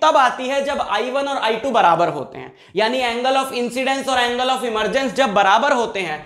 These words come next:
तो angle of mini-, angle of deviation minimum होता है। यानी कि अगर, अगर आई वन और आई टू इक्वल हैं, तो डेल्टा जो है वो डेल्टा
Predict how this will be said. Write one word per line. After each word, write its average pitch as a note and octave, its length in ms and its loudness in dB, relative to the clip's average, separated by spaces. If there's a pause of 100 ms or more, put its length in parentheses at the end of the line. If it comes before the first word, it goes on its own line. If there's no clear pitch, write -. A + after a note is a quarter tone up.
(200)
तो A#3+ 60 0 (120)
angle A#3+ 360 2
of C4 180 0
mini-, A#3+ 300 2 (480)
angle B3+ 260 2
of A3+ 140 0
deviation B3 560 2
minimum B3 440 0
होता C#3+ 240 -4
है। D3 220 -14 (300)
यानी G3+ 340 2
कि A#3+ 140 -2 (160)
अगर, A3 360 2 (2000)
अगर G#3+ 460 4 (480)
आई G3 280 2
वन B3 220 0
और B3 200 2
आई G#3 200 2
टू A#3+ 280 -4
इक्वल A3+ 420 0
हैं, D3+ 200 -4 (500)
तो A3 120 0 (120)
डेल्टा A3 500 2
जो A#3+ 180 0
है G#3+ 220 2
वो A#3+ 140 0 (100)
डेल्टा G#3 500 0